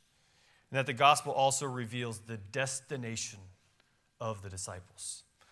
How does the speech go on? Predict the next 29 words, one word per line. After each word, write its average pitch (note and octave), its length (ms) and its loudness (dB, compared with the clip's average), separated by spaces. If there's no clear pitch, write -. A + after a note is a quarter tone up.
The C#3 100 -4
gospel E3 400 8
reveals C#3+ 460 0
the B2+ 100 -2
glory D#3 500 4
and D3 140 0
the C3 60 -4
demand D3 360 0
of E3+ 140 -2
Christ, D#3+ 560 0
and A#2 100 -8
the A2+ 40 -6
gospel B2+ 360 0
reveals A#2+ 400 -6
the G#2+ 140 -8
destination A2 880 -4
of A2 480 -2
his A2 140 -10
disciples. G2 720 -8
I'm C3 80 -4
going C3+ 180 -2
to C3 120 -4
read B2 640 -6
John A2+ 500 -2
thirteen, A2 800 -6
verses A2 500 -8
thirty-one G#2+ 880 -6
through A2+ 160 -8
thirty-eight. F#2+ 520 -8